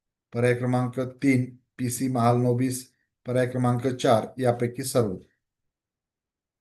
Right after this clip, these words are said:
सदस्य विचारलेला आहे, कोण होतं खालीलपैकी? तिसरा प्रश्न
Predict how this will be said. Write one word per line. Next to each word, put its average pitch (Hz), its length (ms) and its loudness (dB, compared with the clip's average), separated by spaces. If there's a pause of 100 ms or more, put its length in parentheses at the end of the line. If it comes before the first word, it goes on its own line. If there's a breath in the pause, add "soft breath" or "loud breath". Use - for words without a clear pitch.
(100)
सदस्य 139 380 -2
विचारलेला 135 460 0
आहे, 127 160 -2
कोण 123 360 0
होतं 117 380 -2
खालीलपैकी? 120 500 -2 (2000)
तिसरा 120 320 0
प्रश्न 117 360 -4